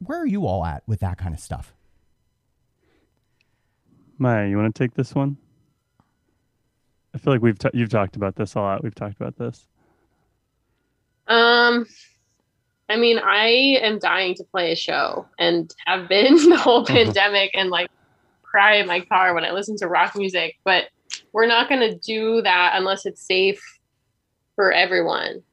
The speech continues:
Speaker 3: Um, and I don't know the answer to when it's safe. I mean, I'm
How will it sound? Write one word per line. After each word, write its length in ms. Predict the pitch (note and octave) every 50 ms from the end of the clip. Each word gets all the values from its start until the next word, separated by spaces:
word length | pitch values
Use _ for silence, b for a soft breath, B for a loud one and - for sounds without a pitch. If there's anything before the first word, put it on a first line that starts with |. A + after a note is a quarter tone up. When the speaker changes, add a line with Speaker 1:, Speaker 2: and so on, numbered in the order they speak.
| _ _ -
Speaker 3:
Um, 460 | F3+ E3+ E3 E3 D#3+ D#3 D#3 D#3 - -
and 160 | F3+ F3 - - -
I 320 | - F3+ F#3+ G#3 A3+ A#3
don't 200 | G#3 G#3 G3+ G3
know 140 | G3 F#3 F3+
the 60 | E3+ - D#3+
answer 260 | E3 E3+ E3 E3 E3 E3+
to 120 | - -
when 220 | E3 - - - D#3+
it's 200 | - - - -
safe. 520 | - - D#3+ D#3+ F3+ A#3 C4 C4 - - - -
I 180 | F#3 F3 E3+
mean, 180 | F3 F3 E3+ E3+ F#3
I'm 180 | F#3 F#3+ F#3